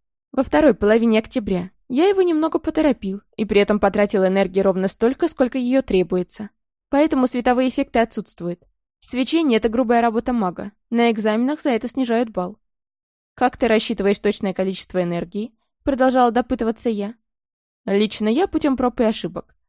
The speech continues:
Ксан от чего-то рассмеялся. "Нормальные маги определяют по уровню жжения, взвешивают ладонью, достаточно ли прибавить.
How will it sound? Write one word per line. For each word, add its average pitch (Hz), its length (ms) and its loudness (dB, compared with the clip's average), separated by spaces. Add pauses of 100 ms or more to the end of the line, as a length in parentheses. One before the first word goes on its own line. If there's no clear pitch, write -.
Ксан 208 240 0
от 185 80 2
чего-то 190 280 -2
рассмеялся. 190 720 -2 (340)
"Нормальные 294 480 2
маги 311 260 0
определяют 254 520 0
по - 80 -2
уровню 208 380 2
жжения, 185 480 -4 (180)
взвешивают 247 540 -2
ладонью, 226 480 0
достаточно 285 600 -4
ли 208 80 -2
прибавить. 185 600 -4